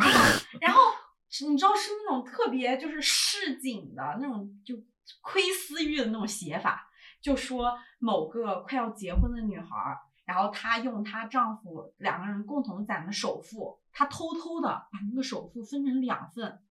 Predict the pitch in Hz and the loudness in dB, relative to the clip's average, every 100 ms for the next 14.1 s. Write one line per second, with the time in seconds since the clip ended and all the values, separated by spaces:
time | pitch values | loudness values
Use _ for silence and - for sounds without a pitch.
0 | _ _ _ _ 190 233 302 285 - 262 | _ _ _ _ -4 -4 -2 -2 4 4
1 | - 175 180 220 156 151 - 254 269 262 | 4 -2 -2 0 0 -4 -2 0 2 2
2 | 165 143 - - _ _ - 339 320 285 | 2 2 -2 -12 _ _ -10 -4 2 2
3 | 247 185 196 208 - 254 - 175 185 233 | 2 -2 -8 -8 -4 -4 -4 -6 -4 -4
4 | - 254 190 - 247 247 214 220 170 165 | -6 -8 -14 -12 -10 -8 -10 -12 -14 -14
5 | - - 135 135 151 - _ - 165 160 | -12 -10 -8 -8 -10 -14 _ -8 -8 -8
6 | 170 - 254 208 - 196 240 262 - - | -10 -4 -2 -2 -4 -6 -4 -2 -4 -6
7 | 208 202 262 269 - - - 220 202 - | -8 -4 -2 -2 0 -2 -4 -10 -10 -10
8 | - _ _ - 269 294 247 233 208 196 | -14 _ _ -10 -4 -2 0 0 -2 -6
9 | 202 208 220 - - _ _ _ - 202 | -6 -2 -2 -4 -14 _ _ _ -8 0
10 | 214 302 269 220 - - _ 320 330 330 | 2 2 2 0 -4 -14 _ 0 2 2
11 | 330 - - - _ - 247 254 175 180 | 0 0 -2 -10 _ -6 -2 -2 -2 -8
12 | 220 - 311 240 - - 196 262 - - | -12 -8 -6 -6 -8 -8 -8 -4 -4 -4
13 | 233 220 170 185 208 175 196 - 156 202 | -8 -8 -6 -4 -4 -4 -8 -10 -10 -6
14 | 190 | -6